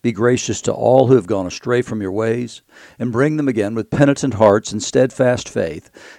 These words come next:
to embrace and hold fast the unchangeable truth of your word. Jesus Christ, your Son, who with you and the Holy Spirit lives and reigns,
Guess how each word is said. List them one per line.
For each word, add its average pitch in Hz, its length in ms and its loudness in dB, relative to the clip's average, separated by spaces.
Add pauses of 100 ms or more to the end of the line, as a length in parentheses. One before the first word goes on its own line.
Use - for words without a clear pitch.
to 127 120 2
embrace 120 600 -2
and 107 220 -8
hold 101 240 -2
fast 127 460 -4
the 117 100 -6
unchangeable 113 760 -6
truth 120 320 -4
of 95 120 -8
your 95 120 -4
word. - 340 -12 (760)
Jesus 95 340 -8
Christ, 98 400 -4
your 92 120 -8
Son, - 380 -12 (600)
who 117 140 2
with 104 160 -2
you 110 160 0
and 104 80 -4
the 98 60 -4
Holy 107 220 4
Spirit 113 440 0
lives 117 340 2
and 101 140 -6
reigns, 92 400 -6